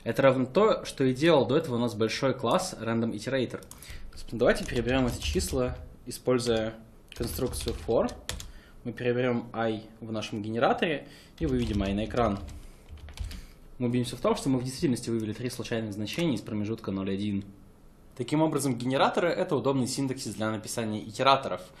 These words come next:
Вместо того, чтобы дописать класс, внутри которого обязательно нужно реализовать два метода iter и next,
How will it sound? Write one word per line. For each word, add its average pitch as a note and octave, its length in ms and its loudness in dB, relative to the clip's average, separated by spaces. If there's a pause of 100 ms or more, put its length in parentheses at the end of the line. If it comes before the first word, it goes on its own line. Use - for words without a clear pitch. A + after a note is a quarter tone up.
(200)
Вместо D#3 240 2
того, F3 220 6
чтобы B2+ 220 0
дописать - 440 -4
класс, B2 320 2
внутри A2 260 -6
которого A#2 380 0
обязательно A#2 600 2
нужно A#2 260 -2
реализовать G#2+ 520 -2
два A2+ 160 0
метода A2 360 -2
iter A2+ 400 -8
и A#2+ 60 -10
next, E3 340 -2